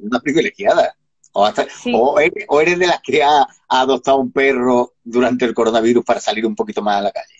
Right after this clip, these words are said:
Speaker 2: Escúchame, la verdad es de mi hijo, es de mis hijos, ¿vale? Cuando me separé, el perro se fue con mi ex, ¿vale? Sí, lo tenía él. Y ahora, cuando mi hija está ahora conmigo,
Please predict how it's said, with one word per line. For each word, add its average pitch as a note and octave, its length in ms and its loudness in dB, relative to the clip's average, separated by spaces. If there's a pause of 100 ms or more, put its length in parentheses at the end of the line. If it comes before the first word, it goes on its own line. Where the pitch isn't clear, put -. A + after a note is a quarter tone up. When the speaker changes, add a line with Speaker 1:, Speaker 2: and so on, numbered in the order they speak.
(460)
Speaker 2:
Escúchame, G#3+ 760 -8
la G3+ 100 -2
verdad A3 500 -2
es B3 120 -10
de D4 100 -8
mi C4+ 200 -4
hijo, A#3 340 -12
es A#3 80 -8
de B3+ 80 -10
mis A#3 220 -10
hijos, E3+ 440 -8
¿vale? F#3+ 360 -12
Cuando A3 240 -6
me G#3+ 120 0
separé, B3+ 640 -2 (360)
el B3 200 -4
perro C#4 300 -2
se D4+ 140 -6
fue B3+ 160 -10
con C#4 180 -8
mi A#3 140 -2
ex, F#3+ 400 -6
¿vale? F#3+ 540 -10
Sí, B3 180 -14
lo B3+ 120 -6
tenía G#3+ 400 -2
él. E4 300 -4 (440)
Y B3 240 -4
ahora, B3+ 420 2
cuando A#3+ 440 -2
mi A#3 160 -4
hija A#3+ 200 -6
está B3 140 -4
ahora B3+ 200 0
conmigo, C#4+ 680 -8